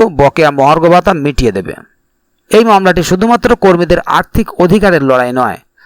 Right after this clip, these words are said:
এটি আদালতের নির্দেশ মেনে চলার সাংবিধানিক দায়বদ্ধতার প্রশ্নও বটে। আগামী দিনে এই মামলার রায় রাজ্য এবং কর্মীদের সম্পর্কের ওপর একটি গভীর প্রভাব ফেলবে, তা বলার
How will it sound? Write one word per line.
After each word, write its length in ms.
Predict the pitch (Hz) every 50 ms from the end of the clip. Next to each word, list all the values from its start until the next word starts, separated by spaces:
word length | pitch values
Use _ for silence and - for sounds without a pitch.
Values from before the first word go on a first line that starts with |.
| - 170
এটি 140 | 180 160 196 190 165
আদালতের 400 | 156 151 156 156 156 131 - 151 135 143
নির্দেশ 320 | 156 175 170 156 214 220 - - 170 156 147
মেনে 200 | 151 165 196 202 -
চলার 240 | 196 170 156 165 202 - - -
সাংবিধানিক 640 | 165 160 165 165 156 170 180 160 190 220 226 220 175 156 160
দায়বদ্ধতার 640 | 143 147 147 139 147 147 135 139 143 139 151 135 - -
প্রশ্নও 340 | 143 139 - - 190 208 208 165
বটে। 240 | 131 120 - 104 85 - - _ _ _ _ _ -
আগামী 300 | - 151 180 202 202 214 196 196
দিনে 140 | 202 196 190 - 165 165
এই 80 | 180 190 180 165
মামলার 340 | 156 147 143 139 135 123 135
রায় 160 | 147 185 202 180 160
রাজ্য 260 | 143 151 151 143 139 180 208 208 190 160
এবং 120 | 151 160 143 - -
কর্মীদের 420 | 156 160 165 202 208 196 220 202 - _ _ _ - - -
সম্পর্কের 520 | 151 151 156 - - 196 196 - 190 165 143 131
ওপর 180 | - 160 196 - - -
একটি 160 | - - - 147 131 123
গভীর 260 | - 175 180 208 226 175 _ -
প্রভাব 240 | 151 143 151 151 - -
ফেলবে, 300 | - 127 131 139 151 185 208 196 - _ _ _ _ -
তা 80 | - 147 131 139
বলার 240 | 156 170 180 160